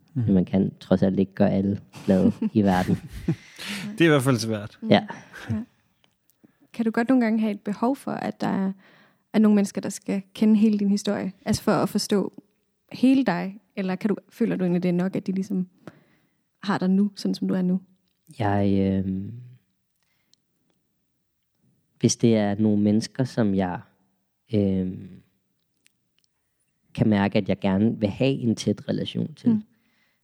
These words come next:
Speaker 2: øhm, eller nogen, jeg gerne vil have, skal være gode venner, eller opbygge et sådan tæt forhold med, jamen så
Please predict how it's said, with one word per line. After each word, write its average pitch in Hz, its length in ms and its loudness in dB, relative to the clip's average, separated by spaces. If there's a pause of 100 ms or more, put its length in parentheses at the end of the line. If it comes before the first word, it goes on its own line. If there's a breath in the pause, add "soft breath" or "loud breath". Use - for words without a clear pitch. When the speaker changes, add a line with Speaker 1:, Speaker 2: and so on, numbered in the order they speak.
(180)
Speaker 2:
øhm, 98 500 2
eller 98 180 2
nogen, 101 220 2
jeg 95 120 0
gerne 95 240 -2
vil 104 80 0
have, 117 240 0
skal - 240 -6
være 98 120 -2
gode 101 280 -2
venner, 101 220 2
eller 98 140 0
opbygge 101 560 0
et 98 300 -2
sådan 98 260 -2
tæt - 240 -2
forhold 98 360 2
med, 101 200 2
jamen 98 360 2
så - 300 0